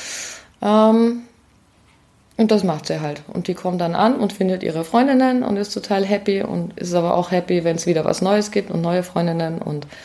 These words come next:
es ist die eigene Klarheit einfach. Wenn man selber klar ist, dann gibt es Sicherheit.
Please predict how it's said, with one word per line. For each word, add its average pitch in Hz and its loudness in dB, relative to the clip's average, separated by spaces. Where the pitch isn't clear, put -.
es 196 2
ist 208 2
die 196 4
eigene 180 4
Klarheit 170 -4
einfach. 156 -10
Wenn 175 -2
man 175 4
selber 185 4
klar 196 0
ist, 180 -4
dann 190 0
gibt 180 -6
es - -8
Sicherheit. 160 -2